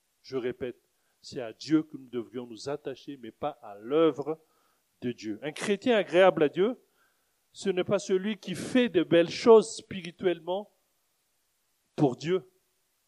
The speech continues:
mais c'est celui qui fait sa volonté.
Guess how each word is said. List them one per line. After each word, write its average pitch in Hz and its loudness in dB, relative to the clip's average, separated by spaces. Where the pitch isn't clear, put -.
mais 143 0
c'est 202 0
celui 170 0
qui - -14
fait 170 -6
sa - -10
volonté. 110 -12